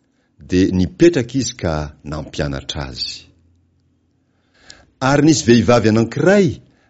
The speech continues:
azo nijangajanga nentin'ny mpanoradalàna sy ny fariseo. Ary rehefa napetrany teo afovoany izy, de hoy ireo taminy, "Mpampianatra ô, ity vehivavy ity azo olantanana ny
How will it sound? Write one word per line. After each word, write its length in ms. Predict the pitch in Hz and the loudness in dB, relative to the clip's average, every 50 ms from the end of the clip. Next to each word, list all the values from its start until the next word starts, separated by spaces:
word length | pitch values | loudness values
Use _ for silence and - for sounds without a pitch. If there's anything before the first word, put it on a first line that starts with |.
| _ _ _ _ _ - | _ _ _ _ _ -4
azo 320 | 127 127 120 110 - 87 | -2 0 0 0 0 -2
nijangajanga 800 | 90 80 - - 98 98 95 90 80 - - 131 143 151 120 104 | -6 -6 -2 0 0 2 2 2 0 2 0 2 2 4 4 2
nentin'ny 280 | 95 95 - - 98 - | 0 0 -2 -4 -6 -4
mpanoradalàna 680 | - 95 92 90 85 82 73 73 73 76 78 78 78 78 | -2 -2 -2 0 0 0 0 -2 -2 -2 -2 -2 -2 -4
sy 140 | - - 85 | -6 -6 -8
ny 120 | 80 78 | -8 -8
fariseo. 640 | - - 80 76 76 71 - - - - 101 90 73 69 - _ _ _ _ _ _ _ _ _ _ _ _ _ _ _ _ _ _ _ _ _ _ _ _ _ _ _ - | -8 -8 -8 -8 -8 -8 -8 -8 -6 -4 -6 -6 -6 -10 -16 _ _ _ _ _ _ _ _ _ _ _ _ _ _ _ _ _ _ _ _ _ _ _ _ _ _ _ -4
Ary 440 | 104 107 107 107 107 107 107 107 | -2 0 2 2 2 4 2 4
rehefa 240 | 92 101 107 101 110 | 4 2 2 2 2
napetrany 440 | 104 101 104 - 120 110 110 107 101 | 0 0 2 2 2 2 2 0 2
teo 140 | - 107 95 | 2 0 0
afovoany 460 | - 78 71 - 110 143 170 185 202 208 196 | 0 -4 -6 0 2 2 4 4 2 2 0
izy, 280 | 123 - 78 85 78 67 - _ _ _ _ _ _ _ _ _ _ - | -2 -4 -4 -6 -8 -8 -12 _ _ _ _ _ _ _ _ _ _ -10
de 80 | - 90 | -10 -8
hoy 200 | - - 131 127 | -2 2 2 4
ireo 160 | 107 107 110 | 4 4 2
taminy, 500 | 107 107 104 98 92 85 76 71 67 65 64 _ _ _ _ _ _ _ _ _ _ _ _ _ _ _ _ | 0 0 -2 -2 -2 -4 -6 -8 -10 -14 -18 _ _ _ _ _ _ _ _ _ _ _ _ _ _ _ _
"Mpampianatra 680 | - - 104 82 - - 147 160 180 180 175 175 - 185 | -8 -8 -8 -6 -4 -2 0 0 2 0 -2 0 2 2
ô, 160 | 180 165 - - _ _ _ _ _ _ _ _ _ - | 2 2 0 -8 _ _ _ _ _ _ _ _ _ -8
ity 500 | 98 107 120 123 123 - - 175 160 120 | -4 -4 -4 -4 -4 -4 -2 0 2 4
vehivavy 500 | 101 117 113 87 82 107 107 104 90 - | 4 4 4 4 2 0 0 0 -2 -4
ity 260 | - _ - 214 208 175 - - _ _ _ _ _ _ _ - | -10 _ -4 -4 -4 -4 -4 -14 _ _ _ _ _ _ _ -10
azo 380 | 123 123 123 117 104 85 92 92 | -4 -2 0 0 0 0 0 0
olantanana 600 | 101 98 95 - - - 147 147 131 113 92 82 | 0 0 -2 -2 -4 -2 0 0 0 0 -2 -4
ny 80 | 76 | -6